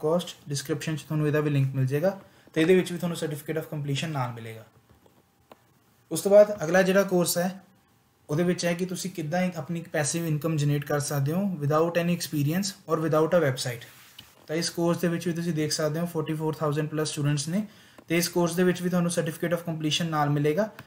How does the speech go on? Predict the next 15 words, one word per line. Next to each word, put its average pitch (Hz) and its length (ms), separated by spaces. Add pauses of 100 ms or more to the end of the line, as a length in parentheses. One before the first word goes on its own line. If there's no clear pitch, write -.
(420)
ਤੇ 156 80
certificate 165 500
of 170 100
completion 160 380
ਦੇ 165 60
ਨਾਲ 156 200
ਨਾਲ 175 220
ਤੁਹਾਨੂੰ 175 240
ਇਹ 170 60
ਕੋਰਸ 160 260
ਬਿਲਕੁਲ 170 320
free 180 220
of 170 80
cost 160 320
ਮਿਲੇਗਾ। 151 420